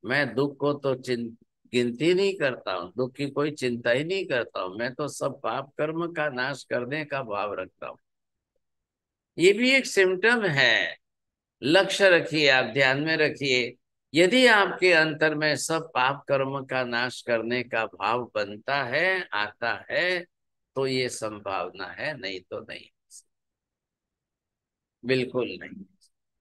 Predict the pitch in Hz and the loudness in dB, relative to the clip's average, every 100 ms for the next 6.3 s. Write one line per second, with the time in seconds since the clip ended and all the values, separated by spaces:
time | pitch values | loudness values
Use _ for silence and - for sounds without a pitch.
0 | _ _ _ _ _ _ _ _ _ _ | _ _ _ _ _ _ _ _ _ _
1 | _ _ _ _ _ _ - 160 147 214 | _ _ _ _ _ _ -6 0 6 6
2 | 185 165 180 - 226 208 190 170 160 135 | 6 2 2 -2 -2 0 0 2 2 2
3 | - 113 104 98 104 170 151 - _ _ | -2 -8 -6 -6 -6 -6 -8 -12 _ _
4 | _ _ 151 175 156 156 165 - 202 190 | _ _ -4 -2 0 0 0 0 -2 -2
5 | 220 220 180 151 139 127 120 104 101 92 | -2 0 0 -2 -4 -2 -4 -4 -8 -8
6 | - - | -10 -18